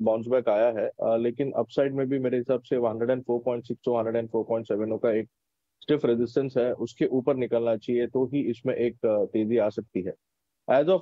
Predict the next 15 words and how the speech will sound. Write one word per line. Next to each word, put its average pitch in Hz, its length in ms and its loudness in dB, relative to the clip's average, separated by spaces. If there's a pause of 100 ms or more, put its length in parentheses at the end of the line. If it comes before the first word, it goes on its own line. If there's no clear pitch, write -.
now, 185 220 0
डॉलर 135 300 0
को 170 140 -6
सपोर्ट 151 360 -6
करने 151 280 -4
के 151 100 -8
लिए 151 200 0
ऐसा 123 260 -2
कोई 143 200 -2
मेजर 117 440 -2
फैक्टर 113 680 -2
है 123 200 -2
नहीं, 127 180 -2
क्योंकि, 127 580 0
अ, 104 500 0